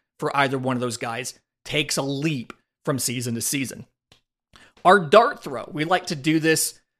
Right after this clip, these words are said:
um, for every system and just identify a guy that could end up being something. Twenty eighteen I F A outfielder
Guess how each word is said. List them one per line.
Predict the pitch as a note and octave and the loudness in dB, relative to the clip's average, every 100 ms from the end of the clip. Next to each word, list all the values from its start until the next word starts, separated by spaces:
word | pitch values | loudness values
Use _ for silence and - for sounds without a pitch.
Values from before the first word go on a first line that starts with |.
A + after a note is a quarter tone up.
| _ | _
um, | C3+ A#2+ A#2 B2 - - _ _ _ _ E3+ | -14 -14 -14 -16 -20 -20 _ _ _ _ 0
for | E3 | 2
every | F3+ F3+ | 4 4
system | E3+ F3 D#3 D#3+ | 4 2 2 0
and | C#3+ | -2
just | D3 - | -4 -4
identify | C#3+ D3 C#3+ - C#3+ C#3 | -2 0 -2 0 0 0
a | |
guy | B2 C#3 C3+ | 0 0 2
that | C3 C3 - | 0 -6 -6
could | D#3+ D3 C#3 - | -2 -2 -2 -6
end | D#3 D3 | -2 -2
up | C#3 A#2+ | -4 -6
being | D3 D3 D#3 D#3 | -6 -2 0 -2
something. | D3+ E3+ D#3+ - E3 D3+ - - _ _ | -2 -2 -2 -2 -2 -4 -8 -20 _ _
Twenty | - A#3 F4+ D4 | 0 2 4 2
eighteen | G#3 A3+ - | 0 -2 -2
I | D3 D#3+ | 0 2
F | D#3 - | 2 2
A | D3+ C#3+ - | 0 2 2
outfielder | D3 - - D#3+ C#3+ | 0 0 0 0 0